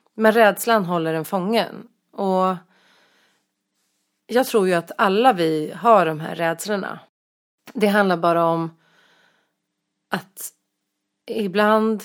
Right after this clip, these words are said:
i vissa perioder eller vissa personer, så kanske man lyssnar på den här rädslan extra, extra mycket. Det kan också vara att rädslan kanske är mycket starkare för vissa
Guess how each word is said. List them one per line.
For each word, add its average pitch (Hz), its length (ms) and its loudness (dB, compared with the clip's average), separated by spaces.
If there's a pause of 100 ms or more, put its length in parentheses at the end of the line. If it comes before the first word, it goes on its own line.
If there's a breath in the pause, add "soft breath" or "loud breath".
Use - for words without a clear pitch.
(140)
i 202 60 -8
vissa 196 260 -2
perioder 214 800 0
eller 180 200 -2
vissa 175 260 -8
personer, 214 840 0
så 208 140 -8
kanske 175 280 -8
man 170 220 -4
lyssnar 190 400 -4
på 196 100 -6
den 165 100 -8
här 160 100 -6
rädslan 151 640 -8 (1040)
extra, - 360 -12
extra - 260 -8
mycket. 185 460 -4 (340)
Det 190 120 -8
kan 196 140 -4
också 190 220 -6
vara 202 80 4
att 180 120 -8
rädslan 165 460 -4
kanske 165 240 -10
är 160 200 -4
mycket 160 280 -10
starkare 208 560 -2
för 233 140 -6
vissa 165 520 -6